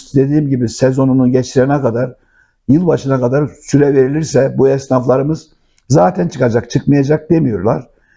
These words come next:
Yani onun için ben büyüklerimizden bu devletimizin, bu esnaflarımızın bu mağduriyetini göz önünde bulundurarak bu, e, tahliye işini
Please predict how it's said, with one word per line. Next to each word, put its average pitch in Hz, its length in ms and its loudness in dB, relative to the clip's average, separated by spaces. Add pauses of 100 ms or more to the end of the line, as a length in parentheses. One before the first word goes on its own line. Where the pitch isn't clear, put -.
(200)
Yani 143 160 0
onun 170 220 0
için - 420 -4 (300)
ben 147 240 2
büyüklerimizden 147 840 -2 (320)
bu 151 140 2
devletimizin, 139 1400 0
bu 165 100 2
esnaflarımızın 139 760 0
bu 143 80 2
mağduriyetini 131 800 0
göz 131 200 2
önünde 131 280 0
bulundurarak 127 760 0 (580)
bu, 175 400 2
e, 110 500 2 (160)
tahliye 156 400 2
işini 135 360 -2